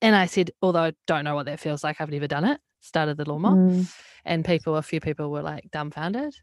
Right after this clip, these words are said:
Speaker 1: And
Speaker 2: Do you know, do you know what? I feel
Speaker 1: <laughs>
Speaker 2: like it's really cool. Like, this is, I think she's good at that kind of stuff 'cause she was single. Like, she didn't meet Nick for a lot,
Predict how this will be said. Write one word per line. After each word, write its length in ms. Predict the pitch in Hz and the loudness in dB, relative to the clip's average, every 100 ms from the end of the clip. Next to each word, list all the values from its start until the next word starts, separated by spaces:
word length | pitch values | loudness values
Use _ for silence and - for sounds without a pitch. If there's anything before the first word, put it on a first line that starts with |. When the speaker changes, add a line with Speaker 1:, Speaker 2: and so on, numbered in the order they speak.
| _ - | _ -8
Speaker 1:
And 460 | 165 151 143 143 | -6 -6 -6 -4
Speaker 2:
Do 100 | - 311 | 4 6
you 40 | |
know, 420 | 370 415 466 453 - _ _ 156 - _ - _ _ _ - _ _ - _ _ - _ _ - | 8 8 8 6 2 _ _ -20 -20 _ -20 _ _ _ -20 _ _ -20 _ _ -20 _ _ -4
do 100 | 262 | 0
you 40 | |
know 100 | 320 | 2
what? 340 | 277 165 87 - _ - - - | 4 4 2 -4 _ -12 -12 -4
I 80 | 247 | -2
feel 220 | - 330 | 2 4
Speaker 1:
<laughs> 140 | 403 403 | 6 4
Speaker 2:
like 200 | - - - - _ | 0 -6 -20 -20 _
it's 260 | 233 214 - | -2 -2 -2
really 360 | 208 202 196 190 - | 2 4 2 0 -8
cool. 160 | 180 - | -8 -6
Like, 140 | 185 | -6
this 180 | 196 - | -4 -6
is, 220 | 226 - - | -6 -6 -6
I 80 | 208 | -6
think 240 | - 247 | -6 -6
she's 220 | - 233 - | -2 -2 0
good 160 | 190 | 0
at 80 | 185 | 0
that 160 | 170 - | -2 -6
kind 120 | 170 | -8
of 60 | |
stuff 180 | 170 170 | -6 -6
'cause 140 | - 185 | -4 0
she 160 | 202 | 2
was 160 | 196 - | 2 2
single. 420 | 202 202 208 208 - - - | 2 4 4 2 -6 -20 -2
Like, 120 | 214 | 0
she 120 | - 240 | 2 2
didn't 200 | 254 190 | 2 2
meet 200 | 190 - | 0 0
Nick 260 | 180 160 - - - _ | -2 -2 -6 -20 -20 _
for 240 | - 185 170 | -8 -2 0
a 40 | |
lot, 320 | 170 170 160 | 2 0 -2